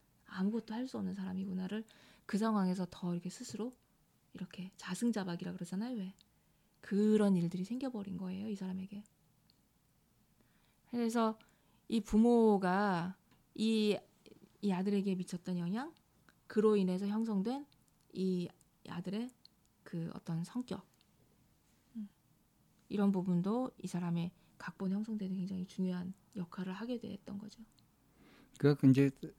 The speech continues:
Speaker 2: 부-, 그 양육자죠. 꼭
Speaker 1: 네.
Speaker 2: 부모에 국한되진
Speaker 1: 그렇죠.
Speaker 2: 않는데.
Speaker 1: 네, 양육자, 나에게 영향을
Speaker 2: 음,
Speaker 1: 미-, 미칠
Speaker 2: 그렇죠.
Speaker 1: 수
Speaker 2: 영향을
Speaker 1: 있는.
Speaker 2: 미치는 사람이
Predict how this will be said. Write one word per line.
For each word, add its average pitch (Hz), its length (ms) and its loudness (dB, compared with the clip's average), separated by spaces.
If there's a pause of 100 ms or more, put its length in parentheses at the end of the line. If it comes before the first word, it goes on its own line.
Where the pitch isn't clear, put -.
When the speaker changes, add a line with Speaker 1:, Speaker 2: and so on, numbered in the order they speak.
(160)
Speaker 2:
부-, 123 360 4
그 120 360 6
양육자죠. 113 800 6
꼭 208 120 2
Speaker 1:
네. 196 140 0
Speaker 2:
부모에 120 420 8
국한되진 110 540 4
Speaker 1:
그렇죠. 117 140 8
Speaker 2:
않는데. 95 300 4
Speaker 1:
네, 135 80 4
양육자, 202 480 4
나에게 202 440 0
영향을 196 300 2
Speaker 2:
음, - 20 2
Speaker 1:
미-, 180 80 -2
미칠 - 160 -12
Speaker 2:
그렇죠. 107 280 2
Speaker 1:
수 113 180 2
Speaker 2:
영향을 104 180 6
Speaker 1:
있는. 110 160 8
Speaker 2:
미치는 104 400 4
사람이 107 880 4